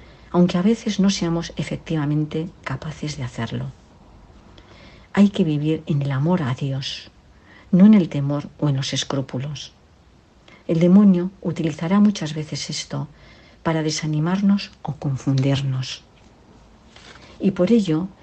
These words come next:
es importante luchar contra el apego a la propia voluntad, es decir, vivir aceptando los acontecimientos de nuestra vida con paz y serenidad,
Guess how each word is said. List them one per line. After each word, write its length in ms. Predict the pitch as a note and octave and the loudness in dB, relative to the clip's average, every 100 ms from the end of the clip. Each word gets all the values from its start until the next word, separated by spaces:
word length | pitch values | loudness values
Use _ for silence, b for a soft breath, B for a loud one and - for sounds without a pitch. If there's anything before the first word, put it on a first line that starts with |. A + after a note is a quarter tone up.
| B B - | B B 0
es 220 | A3+ - | 2 6
importante 720 | G#3+ - D3+ - E3 E3 E3+ | 6 4 -6 -2 -2 0 -2
luchar 400 | D3 C3 D#3+ D#3 | -4 -6 -6 -4
contra 260 | D3 C#3+ C#3 | -4 -2 -2
el 60 | |
apego 320 | C3 - E3 | -2 -2 -2
a 60 | D#3 | -2
la 120 | D3 | -4
propia 360 | - C#3+ C#3+ C3+ | -4 -4 -2 -4
voluntad, 500 | C3+ C3+ C3 B2+ A#2 - _ _ _ _ _ _ - | -2 -2 -2 -4 -6 -10 _ _ _ _ _ _ -4
es 160 | E3 | -2
decir, 480 | D3+ C#3+ D3+ C#3 - _ B B B B B - | -2 -4 -2 -4 -6 _ B B B B B 2
vivir 320 | F3 G#3+ C4 | 6 6 4
aceptando 640 | A#3+ E3 E3 D#3+ E3 F3 | 0 -2 -2 -2 0 0
los 200 | D3+ D3+ | -2 -4
acontecimientos 840 | D3 D#3 D3 - E3 F#3+ A3+ G3+ | -4 -4 -4 -4 2 4 4 2
de 80 | D#3 | -2
nuestra 340 | C#3+ - C#3+ C#3 | -4 -6 -6 -4
vida 320 | D3+ D#3+ D#3 | -4 -4 -6
con 200 | - C#3 | -4 -2
paz 320 | C3 E3+ G3 - - | -2 -2 -4 -8 -4
y 100 | D3+ | -4
serenidad, 680 | - B2+ C3 C3 C3+ C3+ | -2 -4 -2 -2 -2 -4